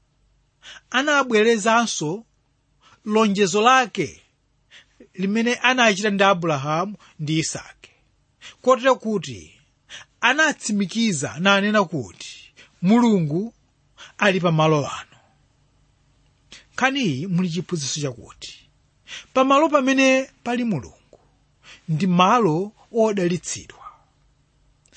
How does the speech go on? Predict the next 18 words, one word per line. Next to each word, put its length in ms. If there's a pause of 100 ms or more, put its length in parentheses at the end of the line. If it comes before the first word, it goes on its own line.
(240)
Tere 240
chinthu 300
ichi 420
chinakhazikika 1200
pakati 260
pa 160
Aheberi, 580 (400)
kuti 240
pamalo 360
pamene 440
Yehova 720 (340)
kapena 420
mtumiki 480
wake 600
akukhudzapo, 1080 (400)
amakhala 500
malo 380
wopatulika 840